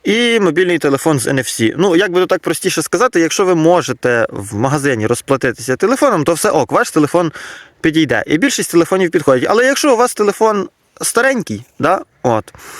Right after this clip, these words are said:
ну, то на той, на тих півгодини, годину треба буде вам взяти телефон в своїх знайомих. Да, за паспорт, м, паспорт має бути той,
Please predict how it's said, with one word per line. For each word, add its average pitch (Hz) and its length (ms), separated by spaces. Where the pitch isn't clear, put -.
ну, 277 100
то 254 100
на 240 100
той, 233 380
на 180 120
тих 202 180
півгодини, 180 580
годину 143 460
треба 156 240
буде 147 160
вам 135 220
взяти 135 320
телефон 135 680
в - 80
своїх 127 300
знайомих. 95 500
Да, 180 280
за 156 140
паспорт, - 580
м, 165 480
паспорт 247 440
має 220 220
бути 208 240
той, 277 360